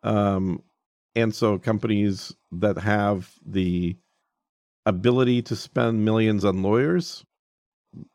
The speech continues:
get to a very big advantage against startups and newer businesses. Um, there's a, uh, certainly the way our banking system operates with the creation of new money happening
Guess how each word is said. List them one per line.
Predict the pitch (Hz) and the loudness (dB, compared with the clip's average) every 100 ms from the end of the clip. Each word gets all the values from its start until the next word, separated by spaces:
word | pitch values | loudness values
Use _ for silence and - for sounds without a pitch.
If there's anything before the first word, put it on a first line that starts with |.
| 104 | -2
get | 107 104 - | 0 0 -2
to | 117 95 | 0 0
a | |
very | 87 107 107 101 | 2 2 2 2
big | 90 104 | 0 0
advantage | 95 98 98 113 110 | 0 0 0 -2 -2
against | 80 92 90 - _ | -2 -2 -2 -10 _
startups | - - 95 95 127 - - - | -12 -2 0 0 -4 -12 -18 -8
and | 95 | -2
newer | 95 98 | 0 0
businesses. | 92 101 107 - 143 - _ _ _ _ _ - | 0 -2 -4 -10 -12 -14 _ _ _ _ _ -2
Um, | 107 107 104 101 101 - _ _ _ _ _ - | 4 6 6 4 0 -6 _ _ _ _ _ -4
there's | 101 131 107 | 2 2 2
a, | 110 104 101 95 92 87 _ _ _ _ _ _ _ _ _ - | 2 4 2 2 -2 -6 _ _ _ _ _ _ _ _ _ -4
uh, | 87 87 90 82 - - - - _ _ _ _ | -2 -2 -4 -4 -6 -8 -10 -14 _ _ _ _
certainly | - 131 123 110 117 107 | -4 0 0 2 2 2
the | 92 104 101 98 | 2 2 4 4
way | 98 110 | 4 4
our | 98 | 4
banking | 85 95 107 113 123 | 2 2 2 0 -2
system | 117 127 - 123 | 0 -4 -2 0
operates | 123 123 123 127 147 - | 0 0 0 0 -2 -8
with | - 104 104 - | -2 0 0 -2
the | 92 | -8
creation | - - 98 98 107 - 113 107 | -8 -4 0 0 0 -2 -4 -2
of | 95 92 | -2 -2
new | 98 101 | 0 2
money | 92 101 107 107 | 2 2 0 -2
happening | 95 92 101 98 92 | -2 -2 -2 -2 -4